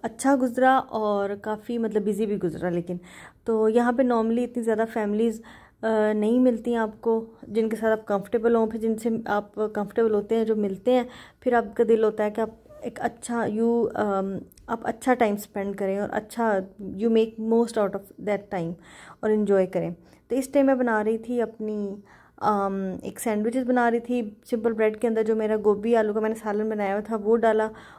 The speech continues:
और एक मैंने कीमे का सालन बनाया हुआ था, तो वो दोनों सालन पड़े थे, तो I just wanted to, मतलब उनको फिनिश करना चाहती थी मैं, और दूसरा मैं रोटी का मूड नहीं हो रहा था, तो फिर हमने सैंडविचेस मैंने बना लिए। इसके अंदर मैंने बस थोड़ी सी,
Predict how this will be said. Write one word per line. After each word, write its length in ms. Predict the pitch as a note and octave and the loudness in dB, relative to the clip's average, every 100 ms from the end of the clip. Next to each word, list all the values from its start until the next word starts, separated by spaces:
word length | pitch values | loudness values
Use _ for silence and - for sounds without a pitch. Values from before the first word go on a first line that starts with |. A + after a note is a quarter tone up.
| - | -6
और 440 | - G#3+ G#3 G#3 G3 | 0 2 4 2 0
एक 260 | - G#3+ A3+ | -2 -2 0
मैंने 160 | A3+ | -2
कीमे 320 | A3+ A#3 A3+ | -2 0 2
का 80 | A#3 | 0
सालन 300 | B3 A#3 A#3 | 0 2 4
बनाया 240 | A3+ A3+ G#3+ | 4 2 2
हुआ 100 | A3 | 0
था, 200 | A3 A3 | -2 -2
तो 180 | A3+ | -2
वो 200 | G#3+ G#3+ | -2 0
दोनों 240 | G#3+ A3+ A#3+ | 0 2 2
सालन 340 | A#3+ A3 G#3+ | 2 0 0
पड़े 220 | G#3+ G3 | 0 0
थे, 120 | G#3 G#3+ | -2 -4
तो 120 | A3+ | 0
I 140 | G#3 | 2
just 340 | G3+ F#3+ A3 G#3+ | 2 -2 -4 -4
wanted 280 | G3+ G3 G#3+ A3+ | -4 -4 -4 -2
to, 300 | G#3+ G3+ F#3+ | -2 -2 -4
मतलब 260 | G3 G3+ | -4 -4
उनको 160 | G#3+ A3 | -2 0
फिनिश 300 | A3 A#3+ B3 | 2 2 2
करना 200 | B3+ A#3+ | 0 0
चाहती 300 | A#3 A3+ B3 | 0 0 -2
थी 160 | A#3+ C#4 | 0 2
मैं, 160 | B3+ | 2
और 60 | A#3 | 2
दूसरा 380 | A3+ A3 G#3+ A3+ | 0 -4 -2 0
मैं 100 | A3 | 2
रोटी 380 | G3 G3 A3+ A3+ - - - | 0 0 -4 -4 -12 -20 -8
का 80 | - | 0
मूड 220 | A3+ A#3 | 4 4
नहीं 140 | A3 B3+ | 4 4
हो 80 | A#3 | 6
रहा 120 | A3+ | 4
था, 180 | A3 A3+ | 2 -2
तो 180 | A#3 | -2
फिर 280 | A3+ A3+ G#3 | -2 -2 0
हमने 480 | G3+ G3 F#3 F#3 F#3 | 0 -2 -6 -6 -6
सैंडविचेस 520 | G3+ G#3 G3+ A3+ C4 | -4 -4 -2 -2 0
मैंने 160 | C4 B3 | 2 4
बना 260 | A#3+ A#3 | 4 4
लिए। 280 | G#3+ A3 A3+ A3+ - - - | 4 2 0 -4 -20 -14 -10
इसके 240 | A3+ - | -4 -2
अंदर 200 | A#3 A3+ | 0 2
मैंने 200 | A#3 A#3 | 2 0
बस 220 | A3 A3 | -2 -2
थोड़ी 140 | A#3 A3 | -2 -2
सी, 340 | A#3 A3 G#3 | -2 -4 -4